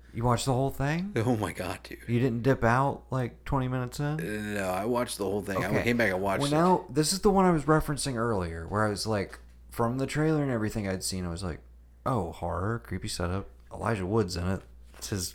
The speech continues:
Speaker 1: his bag these days, obviously. Um, let's give it a shot." And you got Stephen McHattie from Pontypool.
Speaker 2: Yeah.
Speaker 1: That's all I knew going in. I was like, "All right."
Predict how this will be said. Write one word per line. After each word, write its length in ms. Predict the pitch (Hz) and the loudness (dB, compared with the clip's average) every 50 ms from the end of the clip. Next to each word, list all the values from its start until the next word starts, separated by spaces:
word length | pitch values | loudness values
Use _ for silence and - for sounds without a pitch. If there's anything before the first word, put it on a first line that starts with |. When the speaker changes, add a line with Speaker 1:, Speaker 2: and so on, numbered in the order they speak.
| - - - | -12 -12 -8
Speaker 1:
his 140 | 95 98 87 | -8 -8 -6
bag 400 | - - 95 104 113 117 104 87 | -4 -2 2 2 2 2 0 -2
these 200 | 90 82 80 - | -4 -6 -6 -6
days, 320 | - 82 85 85 98 107 107 | -8 -6 -4 -4 -4 -4 -4
obviously. 600 | - 87 90 90 90 92 - - 90 95 107 110 - - - - - - - - - - - - | -4 -4 -4 -6 -6 -8 -8 -8 -6 -6 -6 -6 -10 -16 -20 -20 -20 -20 -20 -20 -20 -20 -20 -10
Um, 460 | - 104 101 98 95 92 90 90 90 - - - - - - - - - - - - - - - - - - - - - - - - - - - - - - - - - - - | -6 -4 -2 0 0 -2 -2 -4 -8 -12 -16 -20 -20 -20 -20 -20 -20 -20 -20 -20 -20 -20 -20 -20 -20 -20 -20 -20 -20 -20 -20 -20 -20 -20 -20 -20 -20 -20 -20 -20 -20 -20 -12 -10
let's 140 | - - | -8 -4
give 160 | - 131 123 110 | -2 0 0 0
it 40 | |
a 20 | 98 | -2
shot." 320 | - - 165 165 135 98 - | -2 -2 -2 -2 -4 -6 -6
And 80 | - 98 | -4 -2
you 60 | 101 | 0
got 120 | 104 98 - | 0 0 0
Stephen 280 | - - 120 117 123 120 | 0 0 0 0 2 0
McHattie 440 | 123 120 120 107 101 104 113 113 | 0 0 2 2 2 2 2 0
from 160 | - - 120 110 | -2 -6 0 2
Pontypool. 680 | - 107 98 92 92 - - - 92 95 101 117 - - - - - - - | 4 4 4 2 0 -2 -4 -4 -4 -4 -4 -6 -10 -14 -20 -20 -16 -12 -8
Speaker 2:
Yeah. 180 | - - 143 147 | -2 2 4 4
Speaker 1:
That's 120 | - - | 4 6
all 160 | 110 104 110 | 4 6 6
I 80 | 120 123 | 4 4
knew 180 | 117 101 87 87 | 4 2 0 2
going 280 | 92 90 87 87 87 | 2 0 2 2 2
in. 120 | 87 104 120 | 2 0 0
I 40 | |
was 160 | 117 107 - 95 | -2 -4 -4 -6
like, 200 | 92 92 - - - - - - - - - - - - - - - - | -6 -6 -8 -14 -20 -20 -20 -20 -20 -20 -20 -20 -20 -20 -20 -20 -20 -6
"All 100 | - - | -2 0
right." 280 | 127 143 160 151 117 - | 2 2 2 0 -2 -4